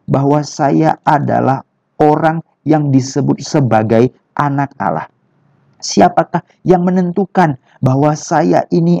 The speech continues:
adalah anak Allah? Apakah manusia? Bukan. Apakah orang-orang yang baik dengan saya? Bukan. Siapa?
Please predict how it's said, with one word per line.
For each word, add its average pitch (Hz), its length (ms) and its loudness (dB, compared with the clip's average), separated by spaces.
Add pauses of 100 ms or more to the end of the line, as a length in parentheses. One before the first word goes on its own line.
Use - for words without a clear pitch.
adalah 151 400 2
anak 131 320 -2
Allah? 92 240 -2 (400)
Apakah 127 320 -2
manusia? 151 560 0 (320)
Bukan. 117 400 0 (720)
Apakah - 400 -4
orang-orang 170 560 0
yang 160 160 0
baik 160 160 2
dengan 165 240 0
saya? 190 320 0 (240)
Bukan. 120 320 0 (960)
Siapa? 165 400 0